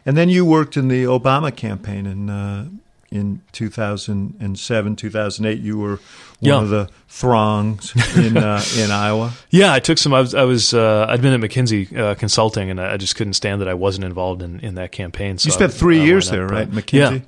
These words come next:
Speaker 2: Yeah, yeah, somewhere between two and three years there,
Speaker 1: I
Speaker 2: and
Speaker 1: should stop before we get to the campaign, 'cause I
Speaker 2: Yeah.
Speaker 1: don't wanna sail
Speaker 2: <laughs>
Speaker 1: through your life here.
Speaker 2: Yeah.
Speaker 1: What, what did you learn there?
Speaker 2: Oh, a
Speaker 1: What did you
Speaker 2: ton.
Speaker 1: pick up there?
Speaker 2: A ton. I went there straight out of Oxford,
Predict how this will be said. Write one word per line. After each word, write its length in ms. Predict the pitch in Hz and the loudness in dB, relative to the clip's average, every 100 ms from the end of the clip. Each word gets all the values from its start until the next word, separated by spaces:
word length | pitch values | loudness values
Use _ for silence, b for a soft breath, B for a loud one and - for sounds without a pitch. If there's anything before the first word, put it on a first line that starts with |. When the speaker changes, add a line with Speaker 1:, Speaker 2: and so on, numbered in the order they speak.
| - | 2
Speaker 2:
Yeah, 160 | 135 | 4
yeah, 40 | 120 | 4
somewhere 300 | - 127 117 | 2 2 0
between 240 | 101 113 | 0 -2
two 160 | 101 113 | -2 -4
and 80 | 104 | -4
three 160 | 113 104 | -4 -2
years 260 | 101 98 | -2 -2
there, 100 | 98 | -2
Speaker 1:
I 60 | 147 | 0
Speaker 2:
and 80 | 185 | 0
Speaker 1:
should 180 | 175 | -4
stop 240 | - 180 160 | -2 0 0
before 260 | 156 180 | 0 2
we 120 | 170 156 | 2 2
get 160 | 151 | 0
to 80 | - | 0
the 80 | 120 | -2
campaign, 400 | - 120 - 143 | 0 -2 0 -2
'cause 120 | 117 | 2
I 40 | |
Speaker 2:
Yeah. 60 | 127 | 2
Speaker 1:
don't 100 | 101 | 2
wanna 260 | 120 104 95 - _ _ | 2 -2 -4 -14 _ _
sail 760 | - - - 135 131 127 110 101 _ | -8 -6 0 4 4 4 0 -8 _
Speaker 2:
<laughs> 120 | - | -2
Speaker 1:
through 480 | 147 - 139 135 131 | 0 0 -2 0 0
your 240 | 120 110 | 2 0
life 360 | 107 123 139 - | -2 -2 -2 -4
here. 220 | 117 110 - | -6 -6 -4
Speaker 2:
Yeah. 180 | 143 | 0
Speaker 1:
What, 160 | 160 165 | 2 4
what 140 | 175 | 4
did 180 | 180 160 | 4 2
you 220 | 151 147 | 2 2
learn 400 | 139 143 139 127 117 B B B B | 4 2 2 -2 -6 B B B B
there? 180 | 127 139 | 2 4
Speaker 2:
Oh, 40 | |
a 20 | 120 | 4
Speaker 1:
What 100 | 135 | 4
did 80 | |
you 60 | 127 | 2
Speaker 2:
ton. 60 | 101 | 2
Speaker 1:
pick 260 | 147 131 | 2 2
up 220 | 135 120 - | 0 -2 -2
there? 320 | 123 123 107 - | 0 0 -2 -8
Speaker 2:
A 60 | |
ton. 320 | 120 - 127 104 | -10 0 2 2
I 80 | |
went 160 | 107 123 | 2 4
there 100 | 127 | 2
straight 240 | - 120 110 | 2 2 4
out 120 | 104 | 2
of 60 | |
Oxford, 440 | 95 98 - 98 | 0 -2 -4 -8